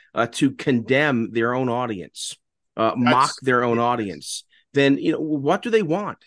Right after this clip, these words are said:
Speaker 2: And, and, and asking, and that, that, that gets to the crux of, of the lack of sympathy here, right? When you are promoting an agenda which is essentially anti-American worker, an anti-American working family, and in fact, you're, you're promoting things that are openly hostile, uh,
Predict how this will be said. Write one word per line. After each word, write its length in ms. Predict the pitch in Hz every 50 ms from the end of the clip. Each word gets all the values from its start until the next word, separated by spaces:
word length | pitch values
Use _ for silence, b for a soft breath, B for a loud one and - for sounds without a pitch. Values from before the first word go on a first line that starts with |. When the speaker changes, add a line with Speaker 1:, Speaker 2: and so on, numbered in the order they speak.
| _ _ _ _ _ -
Speaker 2:
And, 120 | 202 214 220
and, 220 | - 226 226 220 - -
and 180 | 214 208 208 -
asking, 460 | 214 220 240 240 233 - 220 202 - 160
and 100 | 165 196
that, 160 | 220 196 156
that, 240 | 214 214 196 - 165
that 240 | 208 226 233 -
gets 220 | - 214 190 - -
to 80 | 147
the 60 | 143 135
crux 340 | - - 151 139 - -
of, 220 | - 127 113 98 - _
of 120 | - 120 107
the 60 | 120
lack 240 | 113 120 117 113 -
of 100 | 104 -
sympathy 360 | - 123 110 110 98 95 98
here, 100 | 95 78
right? 180 | 90 104 107 113 131
When 120 | 139 139
you 120 | 156 165 170
are 80 | 165
promoting 600 | 156 - - - 165 160 185 226 269 320 285 240
an 60 | 208
agenda 600 | 165 139 117 95 110 123 123 127 120 117 110 101 98
which 260 | 95 98 113 110 -
is 140 | 120 107 110
essentially 640 | 110 - - 135 131 135 135 - 135 117 113 110 -
anti-American 840 | 113 120 127 135 - 127 123 120 113 113 117 113 117 113 - 113 104
worker, 440 | 98 104 107 104 - - 107 104 101
an 80 | 98 101
anti-American 680 | 107 131 135 139 147 135 131 123 123 120 120 - 127 120
working 280 | 113 107 - - -
family, 400 | - - 117 110 110 110 113 110
and 80 | 110 113
in 60 | 110
fact, 280 | 107 - 147 135 135 -
you're, 220 | 139 127 131 127 -
you're 80 | 135
promoting 580 | 123 - - 135 127 131 143 175 190 185 165 151
things 300 | 139 - 147 135 131 110
that 120 | 117 127 127
are 120 | 123 131
openly 340 | 135 135 135 151 139 123 110
hostile, 580 | - - 151 175 190 - - - 104 95 98 _ _ _ _ _ _ _
uh, 220 | - 123 117 110